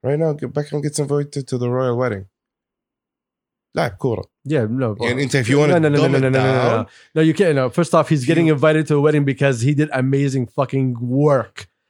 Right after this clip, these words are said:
Speaker 2: as an athlete for, for the whole United Kingdom and also for Manchester and Real Madrid.
Speaker 1: For whatever it is.
Speaker 2: And also for M L S, let's be
Speaker 1: For
Speaker 2: honest.
Speaker 1: whatever it is. And he, he owns the Inter
Speaker 2: Uh,
Speaker 1: Miami?
Speaker 2: Yeah, the Inter Miami.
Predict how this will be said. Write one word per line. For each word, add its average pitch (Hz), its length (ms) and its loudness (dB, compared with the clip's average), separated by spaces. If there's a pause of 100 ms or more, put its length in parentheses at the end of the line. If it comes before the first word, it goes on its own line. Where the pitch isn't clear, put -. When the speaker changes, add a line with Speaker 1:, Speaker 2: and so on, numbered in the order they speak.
(260)
Speaker 2:
as 135 180 0
an 135 180 -2
athlete 139 460 0
for, 131 360 -2
for 135 180 0
the 123 120 0
whole 139 140 2
United 123 320 0
Kingdom 151 400 0
and 131 80 0
also 131 260 0
for 123 120 -4
Manchester 135 500 0
and 147 260 -2
Real 131 160 -2
Madrid. 110 320 -6 (300)
Speaker 1:
For - 180 -20
whatever 101 480 -8
it 78 140 -18
is. 95 260 -20 (140)
Speaker 2:
And 135 160 -2
also 143 300 0
for 151 200 -4
M 127 100 0
L 123 100 -2
S, - 340 -8
let's 110 120 -6
be 117 60 -6
Speaker 1:
For 117 80 -4
Speaker 2:
honest. 110 240 -4
Speaker 1:
whatever 117 280 -2 (100)
it 107 60 -6
is. 123 180 -6
And 90 120 -10
he, 120 140 -4 (240)
he 127 100 -2
owns 123 500 -2
the 117 260 -6
Inter 127 260 -6
Speaker 2:
Uh, - 80 -2
Speaker 1:
Miami? 143 300 -2 (180)
Speaker 2:
Yeah, 131 180 -2 (100)
the 117 100 -2
Inter 127 220 -2
Miami. 113 420 -4